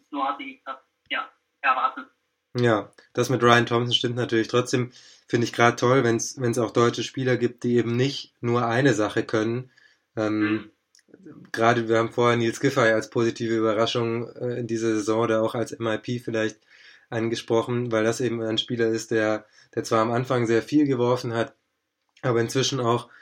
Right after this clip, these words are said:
Speaker 2: auch konsequent zum, zum Korb geht. Flo Koch ist für mich, äh, ein Typ, der vielleicht nicht ganz auf dem, auf dem Niveau von, von Giffey spielen wird, aber der, der ähnlich, ähm, ähnlich veranlagt ist oder, oder ähnlich,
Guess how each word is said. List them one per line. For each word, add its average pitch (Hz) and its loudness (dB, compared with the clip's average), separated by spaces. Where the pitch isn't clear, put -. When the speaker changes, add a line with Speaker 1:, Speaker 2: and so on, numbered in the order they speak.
Speaker 2:
auch 113 -4
konsequent 123 0
zum, 113 -6
zum 113 -6
Korb 127 0
geht. 120 2
Flo 123 -2
Koch 135 4
ist 143 0
für 127 -4
mich, 127 -4
äh, - -12
ein 127 -8
Typ, 147 4
der 123 4
vielleicht 127 2
nicht 135 0
ganz 147 4
auf 170 0
dem, 147 0
auf 127 -2
dem 127 0
Niveau 120 2
von, 120 -2
von 113 -2
Giffey 139 2
spielen 127 -2
wird, 139 0
aber 120 2
der, 117 4
der 123 0
ähnlich, 135 2
ähm, 113 -4
ähnlich 131 -2
veranlagt 123 0
ist 117 -4
oder, 113 -2
oder 110 -2
ähnlich, 120 -2